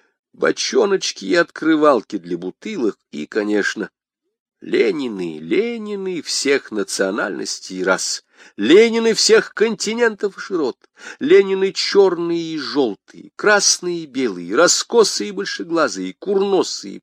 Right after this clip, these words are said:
прямоносые и горбоносые, Ленины скуластые и удлиненные,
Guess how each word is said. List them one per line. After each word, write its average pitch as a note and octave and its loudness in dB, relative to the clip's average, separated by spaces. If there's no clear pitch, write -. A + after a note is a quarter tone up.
прямоносые F3 2
и G2+ -6
горбоносые, F#2+ -4
Ленины G#3+ 4
скуластые G#3+ 0
и G3 -12
удлиненные, D3+ -6